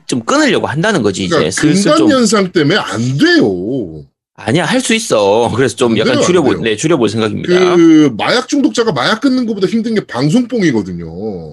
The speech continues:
Speaker 2: 그거
Speaker 1: 야, 왜
Speaker 2: 끊기가
Speaker 1: 그걸
Speaker 2: 진짜
Speaker 1: 거-,
Speaker 2: 힘듭니다.
Speaker 1: 야, 그걸 왜 거기다가 비교를 해?
Speaker 2: 아니, 실제로 그래요. 그 방송뽕은 어떻게 끊으려면 끊을 수가 없는 거예요.
Speaker 1: 야, 그리고 야, 마약 중독자도 어쨌든 끊는 사람은 끊잖아. 끊을 수 있잖아.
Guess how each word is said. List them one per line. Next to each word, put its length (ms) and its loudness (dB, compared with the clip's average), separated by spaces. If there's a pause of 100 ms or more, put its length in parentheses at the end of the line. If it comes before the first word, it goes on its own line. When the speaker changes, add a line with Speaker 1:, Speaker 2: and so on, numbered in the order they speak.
(1400)
Speaker 2:
그거 220 -2
Speaker 1:
야, 60 2
왜 60 2
Speaker 2:
끊기가 100 0
Speaker 1:
그걸 220 2
Speaker 2:
진짜 100 0
Speaker 1:
거-, 40 4
Speaker 2:
힘듭니다. 400 2
Speaker 1:
야, 260 -10 (220)
그걸 260 0
왜 60 2
거기다가 500 0
비교를 380 -4
해? 680 -2
Speaker 2:
아니, 160 2
실제로 540 2
그래요. 320 2
그 80 -8
방송뽕은 1000 0
어떻게 240 -2
끊으려면 480 0
끊을 200 -4
수가 220 -2
없는 280 0
거예요. 260 2
Speaker 1:
야, 80 -2
그리고 340 2
야, 100 -2
마약 380 -4
중독자도 440 -4
어쨌든 320 -6
끊는 260 -2
사람은 300 -2
끊잖아. 920 -6
끊을 180 -2
수 120 -14
있잖아. 680 -12